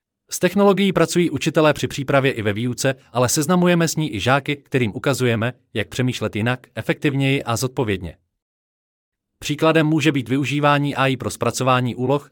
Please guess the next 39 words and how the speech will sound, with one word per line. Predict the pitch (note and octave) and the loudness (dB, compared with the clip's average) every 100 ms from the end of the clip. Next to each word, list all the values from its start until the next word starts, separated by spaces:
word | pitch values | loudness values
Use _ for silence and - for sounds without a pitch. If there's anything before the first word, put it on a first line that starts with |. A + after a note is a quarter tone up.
| _ | _
místo | B2+ F3 G3+ | -6 -2 -2
třiceti | F#3+ F3+ G3+ F#3 | -4 -2 -2 0
minut | D3+ D3+ C3 | 0 0 -2
ruční | B2+ - G2+ | -6 -4 -6
tvorby | G#2 C#3 D#3+ D#3+ | -2 0 0 2
tabulky | D#3 D#3+ D3+ B2+ | 2 0 -2 -6
v | C3 | -6
Excelu | - - E3 D3+ | -8 0 2 2
ji | A2+ | 2
žák | B2 A#2 | 0 0
díky | G2 C3+ C3+ | -4 -6 -4
A | A#2+ A#2 | -2 -2
I | F#2 | -4
získá | B2+ - C#3 | -6 -2 0
během | C3 A#2+ A2+ | 0 -2 -2
pěti | B2 A#2+ | -4 -6
vteřin | F#2 C#3 D#3+ F3 B2 | -6 -2 0 -2 -2
a | A2+ | -2
může | A2 C#3+ C#3 | -2 -2 -2
se | - | -4
soustředit | G#2 C3+ C3+ E3 C#3+ D3+ | -4 -6 -2 -4 -2 -4
na | G2+ | -4
smysluplnou | - C3 D#3+ D#3 D3 C3+ | -4 -4 -2 -2 -2 0
práci | C3+ C3 A2+ | 2 2 -2
s | F2+ | -2
daty, | A#2 D3+ D3 - | -2 0 -4 -4
grafy | A2+ - D#3 | -4 -2 -2
a | A2+ | -2
výstupy. | G#2 C3 - C3+ E2 _ _ _ _ _ _ _ _ _ _ _ _ | -4 -6 -6 -6 -8 _ _ _ _ _ _ _ _ _ _ _ _
A | G#2 | -4
I | B2 | -2
tak | B2 A2+ | 0 0
neruší | B2 C3 C3 | 0 0 0
myšlení, | B2+ - C#3+ D3 D#3 | -2 0 0 0 0
ale | B2+ A#2+ | 0 -2
posouvá | C3 D#3 C#3+ C#3+ | 0 0 2 2
ho | B2+ | 2
jiným | C3 B2+ | 0 -2
směrem, | - G#2 A2+ B2 | -2 -2 -2 -2